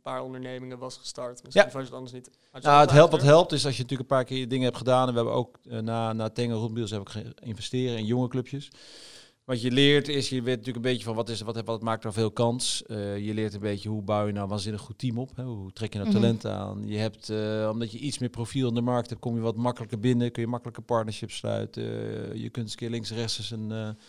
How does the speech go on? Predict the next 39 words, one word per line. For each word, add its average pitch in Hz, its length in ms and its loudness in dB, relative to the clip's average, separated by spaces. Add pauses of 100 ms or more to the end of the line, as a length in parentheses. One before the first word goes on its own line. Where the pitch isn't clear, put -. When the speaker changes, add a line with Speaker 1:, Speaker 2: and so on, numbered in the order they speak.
(300)
Speaker 2:
beetje 120 220 -2
media 123 340 4
opzoeken. 117 380 -2
Dus 117 160 -2
dat 120 140 -4
helpt 120 260 0
natuurlijk 104 300 -10
wel 101 180 -4
enorm. 98 320 -8 (400)
Ja. 120 160 -4 (260)
Speaker 3:
Ja. 226 140 -10 (500)
Speaker 2:
Als - 160 -8
je - 40 -4
natuurlijk 95 280 -8
koud 117 280 4
echt - 280 -10
uit, 107 220 -6
eh, 101 360 -4
uit 101 200 -8
schoolbank 107 420 -4
komt, 98 140 -4 (100)
is 107 80 -8
het - 80 -10
natuurlijk 110 120 -10
wel 95 140 -4
iets 95 120 -8
anders. 90 360 -8
Speaker 3:
Nee, 196 280 2
dat 185 180 -6
zeker. 196 360 -2
Dat 190 100 -6
is - 80 -6
wat 196 160 -2
je 190 60 -4
zegt. 208 280 2
Weet 185 180 -4
je, 202 80 -6
bij 185 160 0
gro-, 202 200 0